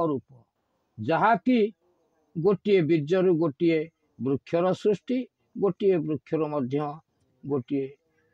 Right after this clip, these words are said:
ବୀର୍ଯ୍ୟର ସୃଷ୍ଟି। ତେଣୁ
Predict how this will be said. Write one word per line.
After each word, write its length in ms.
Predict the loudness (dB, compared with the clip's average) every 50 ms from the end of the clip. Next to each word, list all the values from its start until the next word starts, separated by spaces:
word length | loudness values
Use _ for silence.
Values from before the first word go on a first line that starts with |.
| _ -12
ବୀର୍ଯ୍ୟର 600 | -6 -2 0 0 0 -2 -2 -2 -2 -2 -2 -4 -6 -10 -14 -20 _ _ _ _ _ _ _ _ _ _ _ _ -4
ସୃଷ୍ଟି। 300 | -4 -4 -4 _ -20 -20 -20 _ _ _ _ _ _ _ 2 4
ତେଣୁ 240 | 4 6 6 4